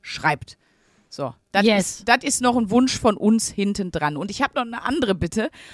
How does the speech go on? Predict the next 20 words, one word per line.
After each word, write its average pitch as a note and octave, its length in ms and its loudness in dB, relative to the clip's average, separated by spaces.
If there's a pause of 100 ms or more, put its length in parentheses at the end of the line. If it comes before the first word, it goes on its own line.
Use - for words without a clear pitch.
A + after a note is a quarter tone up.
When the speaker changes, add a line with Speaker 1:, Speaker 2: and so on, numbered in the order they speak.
(160)
Speaker 1:
Und G#3 200 -6
zwar, A#3+ 500 2 (120)
ey, A3 160 0
mir A3+ 140 2
schicken C4+ 560 2
immer E4 320 6
noch A3 380 2
ständig E4+ 720 -2
Leute, A3+ 760 2 (680)
ähm, G3+ 600 2
bei G3+ 220 4
TikTok, - 600 0
aber G#3+ 220 2
auch G#3+ 100 -2
bei F#3+ 160 -2
Instagram G3+ 520 0
und E3+ 140 -8
so, E3+ 320 -4 (480)
meine G#3+ 720 2
Meditation A#3+ 1120 0